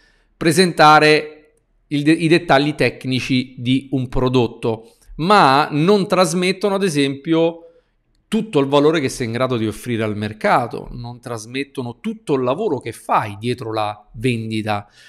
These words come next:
di un immobile. E poi non ci lamentiamo se le persone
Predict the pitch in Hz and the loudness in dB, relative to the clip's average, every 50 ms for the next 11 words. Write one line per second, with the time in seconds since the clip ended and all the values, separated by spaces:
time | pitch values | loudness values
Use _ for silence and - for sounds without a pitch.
0 | _ _ _ - 110 107 104 107 110 110 117 117 110 104 110 127 127 127 - - | _ _ _ -10 -8 -6 -6 -4 -4 -4 -2 -2 -2 -4 -6 -10 -12 -12 -12 -16
1 | - _ 135 139 - - 247 277 240 151 123 - - 131 127 120 120 120 127 123 | -10 _ -10 -10 -6 -6 -4 -4 -4 -4 -4 -6 -6 -4 -4 -4 -4 -6 -8 -4
2 | - 269 254 170 131 120 113 - - - 135 127 123 123 123 - 120 123 113 127 | 0 0 2 2 0 -2 -6 -8 -8 -4 -2 0 0 0 -2 -4 -6 -4 -4 -6
3 | 120 120 - - - 165 165 165 156 147 131 123 113 117 | -8 -8 -12 -8 -4 -2 -2 0 0 0 -2 -2 -4 -6